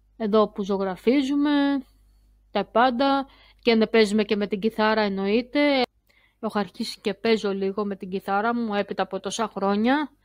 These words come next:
Είναι μια πάρα πολύ καλή ιδέα κι εσείς, όποιο όργανο έχετε, να το βγάλετε, να το ξεσκονίσετε και να παίξετε. Ναι, γιατί όχι, ό,τι δηλαδή χόμπι έχετε.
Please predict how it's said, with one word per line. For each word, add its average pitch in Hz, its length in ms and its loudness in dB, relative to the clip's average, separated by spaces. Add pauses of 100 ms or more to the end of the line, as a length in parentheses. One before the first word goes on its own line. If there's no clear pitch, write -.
(240)
Είναι 220 200 2
μια 214 280 6
πάρα 240 320 4
πολύ 220 240 0
καλή 208 260 2
ιδέα 202 360 0
κι 190 140 -8
εσείς, 196 540 -6 (440)
όποιο 220 500 2
όργανο 220 420 0
έχετε, 202 580 -2 (560)
να 208 200 0
το 190 120 -2
βγάλετε, 202 600 0
να 196 160 -4
το 190 100 -6
ξεσκονίσετε 202 1040 -4 (1000)
και 214 180 4
να 196 300 2
παίξετε. 269 760 0 (320)
Ναι, 226 300 2
γιατί 220 360 -2
όχι, 220 400 0
ό,τι 240 440 0
δηλαδή 196 360 -2
χόμπι 196 400 -6
έχετε. 220 440 0